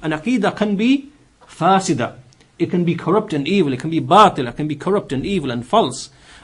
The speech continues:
And likewise, an aqidah can be true, truthful. And so, for this reason, we, we, what we are interested in is what is the sound, correct,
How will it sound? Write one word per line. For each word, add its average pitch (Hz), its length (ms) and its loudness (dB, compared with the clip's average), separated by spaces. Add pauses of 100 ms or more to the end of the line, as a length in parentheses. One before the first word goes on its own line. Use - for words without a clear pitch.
And 127 100 -4
likewise, 156 460 0
an 135 100 -12
aqidah 147 400 -2
can 156 160 -4
be 165 140 -2
true, - 480 -2 (160)
truthful. - 500 -2 (720)
And 165 180 -2
so, 185 380 4 (280)
for 156 120 -4
this 233 200 -2
reason, 185 560 0 (880)
we, 165 600 0 (560)
we, 170 540 -2 (100)
what 156 240 -2
we 180 160 2
are 165 80 0
interested 214 540 2
in 160 380 -2 (540)
is 160 200 0
what 180 360 0
is 160 180 -2
the 135 100 -4
sound, 170 640 2 (500)
correct, - 640 0